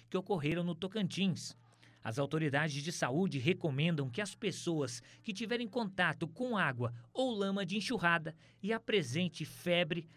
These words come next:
associada a dores de cabeça ou musculares devem procurar rapidamente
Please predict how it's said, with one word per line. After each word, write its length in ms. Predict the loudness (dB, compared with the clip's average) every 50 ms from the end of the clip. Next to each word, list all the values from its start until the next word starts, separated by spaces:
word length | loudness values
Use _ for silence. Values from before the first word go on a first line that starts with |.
| -18 -8 -2
associada 800 | -2 -2 -2 -2 -2 -4 -4 -2 -2 -2 0 0 2 2 2 2
a 20 |
dores 400 | 2 2 0 0 0 0 0 -2
de 120 | -4 -6 -6
cabeça 560 | -4 -4 -4 -2 0 -2 -2 -2 0 0 0
ou 60 | 2
musculares 680 | 2 0 -2 -2 -2 2 4 6 4 4 2 -2 -10 -12 -16 -20 -20 -10 -4
devem 240 | -2 0 0 0 -2
procurar 520 | -2 0 0 0 2 2 0 2 2 2
rapidamente 960 | 0 0 0 0 -2 0 -2 -2 0 2 2 4 4 4 2 2 -2 -10 -12